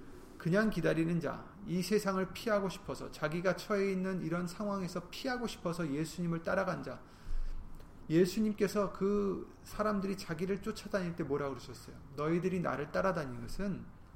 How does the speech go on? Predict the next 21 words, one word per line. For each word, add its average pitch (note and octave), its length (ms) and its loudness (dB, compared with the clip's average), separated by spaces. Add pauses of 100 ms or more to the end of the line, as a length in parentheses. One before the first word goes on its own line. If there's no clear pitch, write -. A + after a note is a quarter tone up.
(840)
너희 C#3+ 320 0
배가 C#3+ 360 -4
부름이기 D3 680 0
때문이다. E3 520 -4 (760)
내가 D#3+ 600 2
육신의 G#3+ 400 4
것으로 G3+ 300 6
먹여줬기 F3 640 4
때문에 D#3 300 0
너희는 C3+ 360 0
나를 B2 260 -4
따르는 D#3+ 340 0
것이다." B2+ 420 -6
이런 C#3 340 -6 (220)
책망을 G3+ 360 2
하신 D#3 200 -4
적이 B2+ 200 -4
있죠. A#2 240 -12 (2000)
육신의 B3 500 2
것을 G#3+ 400 4
위해서 E3+ 580 2